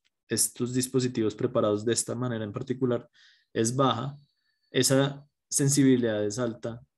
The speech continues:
Entonces, eh, pues eso nos da una idea de que, eh, tanto disulfuro de molibdeno como disulfuro de tungsteno tienen buenas sensibilidades, que eso,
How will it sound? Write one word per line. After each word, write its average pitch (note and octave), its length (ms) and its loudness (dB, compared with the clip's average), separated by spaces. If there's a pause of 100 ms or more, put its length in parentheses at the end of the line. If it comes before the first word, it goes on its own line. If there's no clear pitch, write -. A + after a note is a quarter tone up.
(140)
Entonces, G2+ 720 -8 (160)
eh, A2 580 2 (1300)
pues A#2 180 2
eso A2 160 0
nos A#2+ 160 2
da A#2+ 100 4
una G#2+ 180 0
idea A2+ 160 4
de A2+ 160 4
que, A#2 200 -6 (460)
eh, G#2+ 580 4 (200)
tanto A#2+ 580 2
disulfuro A#2 640 0
de B2 280 4
molibdeno A#2+ 520 0
como A2 160 -6
disulfuro G#2+ 420 -2
de A2+ 80 2
tungsteno C3+ 460 0
tienen A2 300 -2
buenas A#2 380 0
sensibilidades, G#2+ 800 -2
que - 120 -6
eso, G#2 220 -10